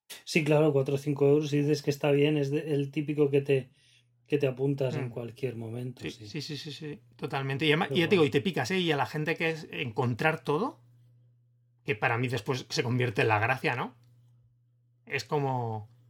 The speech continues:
Speaker 2: ya te digo, y no, y a veces no tan sencillo, algún enemigo final que, que te cuesta un poquito pillarle el punto, tal. Pues bueno, con eso termino lo que te quería contar de, de Witch Eye.
Speaker 1: Muy bien.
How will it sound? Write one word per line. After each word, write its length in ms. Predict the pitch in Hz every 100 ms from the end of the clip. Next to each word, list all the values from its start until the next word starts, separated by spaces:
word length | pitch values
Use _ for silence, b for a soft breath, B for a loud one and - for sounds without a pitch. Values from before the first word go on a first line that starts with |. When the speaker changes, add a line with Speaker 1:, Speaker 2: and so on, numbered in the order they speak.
| _
Speaker 2:
ya 120 | 208
te 80 | 214
digo, 140 | 160 127
y 40 |
no, 140 | 143 196
y 80 | 175
a 40 |
veces 200 | 175 247
no 100 | 220
tan 160 | 185 151
sencillo, 400 | 127 110 185 160
algún 400 | 139 135 143 135
enemigo 440 | 135 127 131 123
final 520 | 120 135 127 127 123 -
que, 500 | 123 120 120 117 117
que 80 | 127
te 80 | 123
cuesta 360 | 127 - 135
un 120 | 120
poquito 380 | 110 113 131 120
pillarle 340 | 117 117 113 107
el 100 | 104
punto, 640 | 185 214 202 175 175 180 -
tal. 140 | - _ _ _ _ _ _ _ _ _ _ _ _ _ _ _ _ _ _ _ _ _ _
Pues 140 | - 127
bueno, 200 | 135 110
con 140 | 123
eso 180 | 127 160
termino 540 | 139 131 131 127 120
lo 80 | 120
que 80 | 123
te 80 | 123
quería 200 | 123 123
contar 280 | 127 117 117
de, 300 | 120 117 120
de 100 | 117
Witch 320 | 110 120 -
Eye. 260 | 117 104 - _ _ _ _ _ _ _ _ _ _ _ _ _ _ _ _ _ _ _ _ _ _ _
Speaker 1:
Muy 220 | 151 170
bien. 300 | 143 147 139